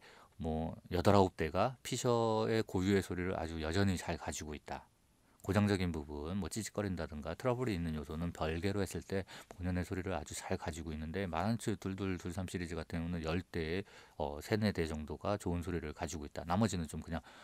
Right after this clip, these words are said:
그냥 소리가 나는 정도의, 어, 마란츠가 좀 많다는 거 부가적으로 좀 말씀 한번 드려보고 싶었고요.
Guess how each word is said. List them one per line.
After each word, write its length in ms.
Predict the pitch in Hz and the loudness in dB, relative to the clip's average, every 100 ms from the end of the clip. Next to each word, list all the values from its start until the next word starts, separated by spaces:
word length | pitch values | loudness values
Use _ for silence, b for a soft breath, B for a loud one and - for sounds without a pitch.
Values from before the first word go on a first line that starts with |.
| B | B
그냥 460 | - 117 117 101 80 | 0 6 6 6 2
소리가 320 | - 120 113 | -2 0 0
나는 280 | - 80 90 | 0 2 0
정도의, 680 | 80 76 76 73 76 82 78 B B B - | 0 -4 -6 -6 -6 -6 -6 B B B -8
어, 280 | 73 73 73 | -6 -6 -8
마란츠가 480 | - 80 - 82 73 | -6 -6 -6 -6 -6
좀 160 | 80 | -4
많다는 520 | 73 80 - 98 82 | -2 -2 -2 -4 -4
거 300 | 73 76 95 104 | -6 -6 -8 -10
부가적으로 460 | - 90 82 80 78 | -12 -10 -8 -8 -8
좀 140 | 85 | -8
말씀 280 | 78 78 85 | -8 -8 -8
한번 200 | 80 78 | -8 -8
드려보고 360 | - 82 78 80 | -8 -8 -8 -12
싶었고요. 520 | - - 80 80 | -12 -14 -6 -4